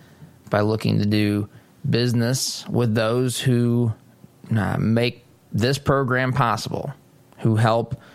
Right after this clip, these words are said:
promote freedom and liberty. They don't necessarily agree with the things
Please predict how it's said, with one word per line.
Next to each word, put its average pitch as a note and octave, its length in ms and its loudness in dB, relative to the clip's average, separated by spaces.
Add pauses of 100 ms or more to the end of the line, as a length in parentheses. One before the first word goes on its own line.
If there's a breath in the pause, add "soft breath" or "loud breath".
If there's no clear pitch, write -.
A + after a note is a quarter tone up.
(280 loud breath)
promote B2+ 480 2
freedom B2 480 0
and A#2 160 2
liberty. A2 260 0
They A2+ 140 0
don't F3+ 180 -2
necessarily D3 720 0
agree A2+ 380 0
with A#2+ 140 0
the - 60 -12
things A2+ 500 0